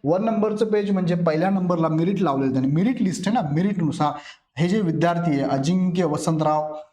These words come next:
गुल्हाणे, हे मेल कॅन्डिडेट आहे, ओबीसी कॅन्डिडेट आहे, तर एनसीएल, ओबी, हे सगळं ठीक ठीक आहे.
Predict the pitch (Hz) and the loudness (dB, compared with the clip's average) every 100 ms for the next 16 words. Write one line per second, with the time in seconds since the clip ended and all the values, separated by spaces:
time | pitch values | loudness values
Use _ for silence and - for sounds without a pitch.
0 | _ - 120 151 156 165 143 117 - - | _ -14 -4 0 0 0 -2 -4 -6 -4
1 | 151 165 - 123 147 170 170 151 151 151 | -2 -2 -6 -2 0 0 0 0 0 0
2 | 143 156 170 139 139 151 165 147 143 143 | 0 0 0 0 0 0 0 0 0 0
3 | 143 139 170 170 - - _ 143 123 - | 0 0 -2 -6 -14 -20 _ -4 -4 -2
4 | 151 151 147 165 160 151 139 143 143 151 | -2 0 0 0 0 0 0 -2 -2 0
5 | 165 170 165 131 120 110 | 0 0 0 0 0 -2